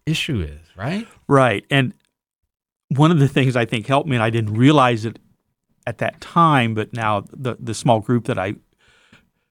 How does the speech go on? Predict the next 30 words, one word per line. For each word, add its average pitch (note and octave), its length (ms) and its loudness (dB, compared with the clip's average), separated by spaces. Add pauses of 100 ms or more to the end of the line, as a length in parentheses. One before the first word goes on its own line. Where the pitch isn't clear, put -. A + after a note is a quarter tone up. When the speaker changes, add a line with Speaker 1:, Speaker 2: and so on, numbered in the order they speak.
(200)
Speaker 2:
I, - 80 -14 (680)
support B2+ 400 0
group, B2 240 0
book A#2+ 260 -8
club, B2 260 2
I A#2 100 4
don't G#2 120 -2
know G#2 180 -4
exactly G2+ 340 -6
what - 180 -6
you G#2+ 80 0
call A#2+ 220 2
it, B2+ 40 -2
Speaker 1:
<laughs> C3 40 -8
Speaker 2:
but C3 80 -2
we A#2+ 160 -2
get C3+ 240 2
together B2 460 4
on, A#2 200 0
on A#2 220 -4
Sunday A#2 320 0
nights, A#2 440 0
and A2+ 160 -2
we're A#2+ 120 0
going A#2+ 300 0
through A2 240 -2
a G#2 40 -2
book A2 300 -6
called, G#2+ 320 -2
uh, G2 160 0